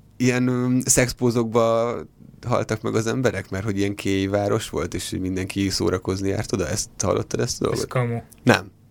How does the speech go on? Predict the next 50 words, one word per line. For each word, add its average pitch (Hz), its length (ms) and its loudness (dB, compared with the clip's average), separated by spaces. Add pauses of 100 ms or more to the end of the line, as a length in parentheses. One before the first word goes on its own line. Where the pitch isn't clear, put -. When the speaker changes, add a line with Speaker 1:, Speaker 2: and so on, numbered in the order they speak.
(160)
Speaker 1:
ez 107 120 0
nem - 140 -6
kamu. 85 180 -14 (400)
Ez 131 120 2
én 165 100 8
sem - 100 0
tudtam, 120 340 -4
de 120 60 0
valaki 113 320 2
mondta 95 300 -6
nekem, 90 300 -8
hogy 92 140 -4
ez. 87 80 -2 (120)
Na - 20 -8
Speaker 2:
Hát 120 120 4
Speaker 1:
mindegy. 143 180 4
Speaker 2:
jó, 165 60 0
mert 143 160 0
majdnem, 160 340 2
majdnem 151 280 0
ilyen 127 160 0
szexhez 123 440 -2
kapcsolódó 123 560 -2
kérdést 127 400 0
hoztam 151 380 0
másodiknak, 139 580 -2
de 131 100 2
nem 131 220 2
azt 117 160 -6
hoztam, - 280 -8
mert 165 120 8
Speaker 1:
Találtam, 135 300 0
Speaker 2:
figyelek 123 100 -4
Speaker 1:
na 143 80 2
Speaker 2:
az 139 140 2
Speaker 1:
mindegy, 113 200 4
majd 135 120 4
mutatok 143 260 2
Speaker 2:
erkölcsökre. 113 260 0
Speaker 1:
egy 113 80 0
képet, 107 180 -2
ami 104 180 -2
egy 104 160 2
figurát 104 440 0
ábrázol, 104 500 2
eléggé 95 380 0
kompromittáló 90 1000 -2 (260)
testhelyzetben. 90 840 -2 (760)
Na 131 80 10
mindegy. 147 280 4